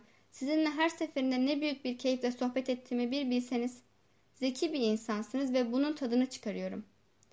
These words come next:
Hobotov kapıyı biraz araladı ve koğuşa bir göz attı. Başına takkesiyle Ivan Dmitriç ile doktor yan yana yatağın üzerinde oturuyorlardı. Delinin yüz kasları seyiriyor, bedeni anlık titremeler geçiriyor,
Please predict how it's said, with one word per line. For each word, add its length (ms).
Hobotov 460
kapıyı 320
biraz 280
araladı 440
ve 120
koğuşa 440
bir 80
göz 220
attı. 340
Başına 320
takkesiyle 640
Ivan 280
Dmitriç 440
ile 200
doktor 280
yan 180
yana 220
yatağın 340
üzerinde 360
oturuyorlardı. 840
Delinin 380
yüz 200
kasları 440
seyiriyor, 580
bedeni 300
anlık 340
titremeler 540
geçiriyor, 600